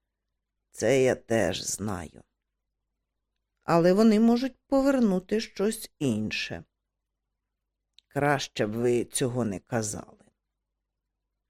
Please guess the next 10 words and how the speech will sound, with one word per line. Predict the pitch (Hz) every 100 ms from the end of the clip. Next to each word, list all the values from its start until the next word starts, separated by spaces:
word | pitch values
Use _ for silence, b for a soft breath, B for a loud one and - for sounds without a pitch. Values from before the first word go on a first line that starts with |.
| _ _ _ -
Вони | 196 339 403
замовкли, | 359 196 156 143 - 196 233
міркуючи | 311 302 277 190 190 185 -
над | 175 165 - _
тим, | 247 320 320
що | - - - 330 320 254
могло | 214 190 185 165 202 247
б | 247 -
повернутися, | 220 190 190 180 226 240 - 123 - 117
щось | - - - 311 349 349